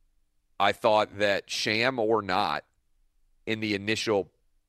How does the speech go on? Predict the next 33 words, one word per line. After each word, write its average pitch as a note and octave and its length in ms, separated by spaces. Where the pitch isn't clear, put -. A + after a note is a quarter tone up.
preliminary A2+ 800
aspect F#2+ 520
of E2+ 120
this F#2+ 200
idea, F2 600
the A#2 80
fact C#3 300
that C#3+ 160
Conor B2 320
McGregor, F#2 640
a G2 100
guy G#2+ 300
who A#2 160
had F#2+ 160
never A2 540
fought G2+ 440
in F#2+ 80
a F#2 80
professional G2 720
boxing F2 560
match, B1+ 460
managed A#2 640
to A2 80
pull C3 360
this G#2+ 260
off, F2 440
fight B2+ 340
against A2+ 380
the A2 100
greatest G2+ 640
pound-for-pound G#2 840
fighter F2+ 360
potentially E2+ 800